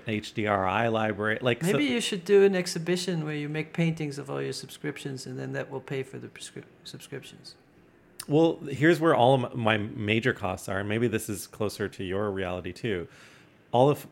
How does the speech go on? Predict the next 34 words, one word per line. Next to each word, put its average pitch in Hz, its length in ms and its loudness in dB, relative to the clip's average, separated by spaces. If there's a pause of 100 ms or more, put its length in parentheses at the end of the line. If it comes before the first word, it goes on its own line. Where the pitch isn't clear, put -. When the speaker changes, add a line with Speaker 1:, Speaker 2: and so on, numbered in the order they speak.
Speaker 1:
these 117 300 -2
domains 120 680 0
and 101 200 -4
web 113 200 0
hosting, 131 360 -4
and 113 100 -2
then 110 80 2
on 107 120 2
top 123 220 0
of 120 60 0
that, 101 240 2
I 107 100 -2
now 104 280 -2
add, 98 220 -4
like, 95 140 -4
Shopify 110 580 -4
stores. 120 380 -6
So - 120 -8
then, 98 240 -4 (380)
but 123 120 0
then 117 120 4
it's 113 140 -2
not 117 180 2
just 117 160 -4
the 117 80 -2
Shopify 120 540 0
subscription. 104 800 -8 (800)
It's - 160 -8
also, 123 320 0
like, 110 320 0
all 107 160 -2
these 107 160 -2
plugins 131 640 0
that - 180 -4